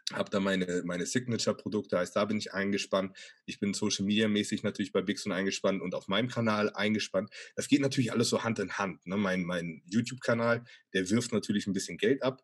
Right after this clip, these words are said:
Das ist aber eher so ein Tropfen auf den heißen Stein. Das ist aber natürlich auf der anderen Seite Werbung. Also jedes Video, was ich mache,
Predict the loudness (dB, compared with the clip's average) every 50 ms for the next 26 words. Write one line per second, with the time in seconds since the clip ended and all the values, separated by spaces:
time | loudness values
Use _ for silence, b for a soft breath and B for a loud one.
0 | _ -4 -4 -2 -2 -4 -4 -4 -2 -2 -2 -2 -2 -2 -2 -2 -2 -4 -6 -4
1 | -2 -2 -2 -2 -2 -4 -4 -4 -4 -6 -4 -2 -2 -2 -4 -6 -8 -4 0 2
2 | 2 2 2 0 -4 B B B B B -4 -4 -2 -2 -2 0 0 2 2 2
3 | 2 2 0 0 0 0 0 0 0 -2 -2 -2 0 0 0 0 2 2 0 0
4 | 0 -2 -8 -10 -4 0 2 2 2 2 0 -2 -4 -4 -4 -6 _ _ _ _
5 | _ _ _ _ _ _ _ _ -2 -2 0 2 4 4 4 4 2 2 2 2
6 | 4 4 6 4 4 2 0 -2 -2 0 2 0 0 -2